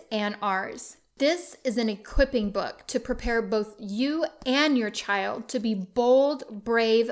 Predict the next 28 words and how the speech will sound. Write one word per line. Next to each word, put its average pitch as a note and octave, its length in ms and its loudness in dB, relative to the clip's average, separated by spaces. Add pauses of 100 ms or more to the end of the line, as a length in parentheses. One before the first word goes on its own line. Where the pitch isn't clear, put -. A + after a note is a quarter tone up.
followers G3+ 800 2
of A3 200 -6
Jesus G#3 420 -6
Christ, A3 520 -2 (280)
despite B3+ 1080 2
the A#3 120 0
increasing B3+ 720 -2
darkness A3 760 -4
that A3 140 -2
is G#3+ 280 0
in C#4 260 0
the C#4+ 80 2
world A3 460 2
around G#3+ 580 0
you D#4 240 -2 (320)
and A3 300 2
your G#3+ 100 0
kids. - 640 -6 (240)
So C#4+ 480 2 (100)
Lee D#4+ 320 0
Nienhuis A#3+ 720 0
is A3+ 320 2
a A3+ 220 2
fairly D4 680 -2
new A3 260 0
author. G#3+ 560 -2
She C4 280 -4
has A3+ 540 2